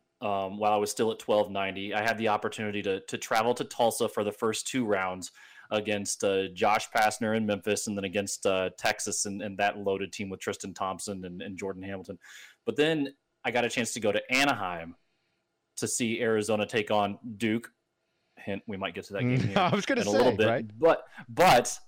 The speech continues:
Speaker 1: the uconn game in the Elite Eight against Kemba Walker. So,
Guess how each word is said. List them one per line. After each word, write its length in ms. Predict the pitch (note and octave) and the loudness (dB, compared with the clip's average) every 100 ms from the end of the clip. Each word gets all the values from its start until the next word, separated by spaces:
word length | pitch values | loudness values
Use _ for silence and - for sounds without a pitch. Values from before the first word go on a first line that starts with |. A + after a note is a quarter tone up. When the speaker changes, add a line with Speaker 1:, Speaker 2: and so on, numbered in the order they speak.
| - | -16
Speaker 1:
the 200 | A#2 A#2+ A2 C#3+ | -2 0 2 6
uconn 460 | D#3 D3+ B2 A#2 | 4 6 2 4
game 380 | G#2+ G#2+ G2+ G2+ | 0 0 -2 -4
in 60 | A2+ | -4
the 100 | A2+ | -2
Elite 280 | G#2+ A#2+ A#2 | 0 0 4
Eight 200 | A2 G#2+ | 4 2
against 360 | A2 G#2+ G2+ - | -4 -4 -4 -4
Kemba 340 | - G#2+ G2 F#2 | 0 0 0 0
Walker. 540 | F#2+ F2+ - - - _ _ _ _ _ _ | 0 0 -4 -12 -14 _ _ _ _ _ _
So, 380 | - G3 F3+ - | -6 0 0 -2